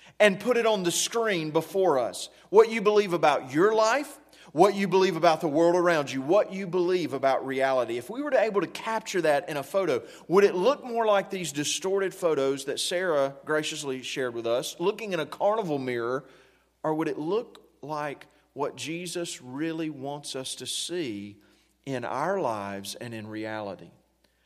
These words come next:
So the question of the text this morning really is this: do you see?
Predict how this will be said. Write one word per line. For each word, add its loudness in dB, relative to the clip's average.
So -2
the 0
question 0
of -4
the -4
text -6
this -6
morning -6
really -6
is -6
this: -8
do -4
you -8
see? -8